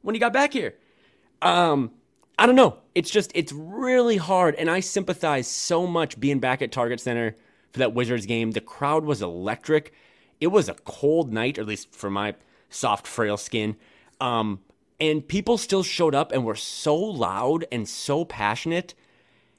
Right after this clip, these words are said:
And to have the product these last couple weeks just fall flat on its face,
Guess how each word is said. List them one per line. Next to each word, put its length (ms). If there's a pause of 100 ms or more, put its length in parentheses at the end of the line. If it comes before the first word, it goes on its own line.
(280)
And 180
to 80
have 320
the 80
product 600 (100)
these 220
last 240
couple 220
weeks 260
just 220
fall 200
flat 400
on 120
its 160
face, 500